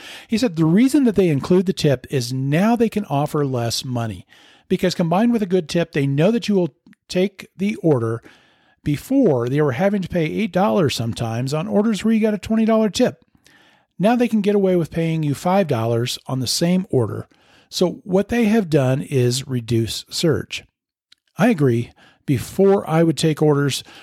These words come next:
where a tip was likely one or two dollars because it was worth it with Uber Pay. Now I'm declining almost all of those orders I used to take. I used to take five dollar orders that I thought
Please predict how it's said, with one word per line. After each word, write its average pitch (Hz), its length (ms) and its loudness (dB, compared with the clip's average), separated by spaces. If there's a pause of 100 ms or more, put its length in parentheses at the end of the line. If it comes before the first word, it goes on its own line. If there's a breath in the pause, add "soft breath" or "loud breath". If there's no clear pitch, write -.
where 127 180 0
a 107 60 -6
tip 214 340 -2
was 135 140 -2
likely 143 380 0
one 156 260 0
or 143 60 -2
two 165 200 0
dollars 147 420 2
because 127 640 -4 (100)
it 123 180 -6
was 107 260 -6
worth 170 340 0
it 208 100 -4
with 160 160 -2
Uber 165 260 0 (180)
Pay. 170 320 0 (380 loud breath)
Now 170 220 2
I'm 185 120 2
declining 160 460 0
almost 127 260 -4
all 208 280 2
of 170 60 -4
those 160 200 2
orders 151 500 -2
I 143 100 -12
used 131 280 -6
to 131 80 -12
take. 127 360 -6 (400 loud breath)
I 151 100 -4
used 254 280 4
to 233 60 0
take 196 200 2
five 170 260 0
dollar 160 280 0
orders 190 560 0
that 139 320 -4
I 123 160 -4
thought 214 600 -4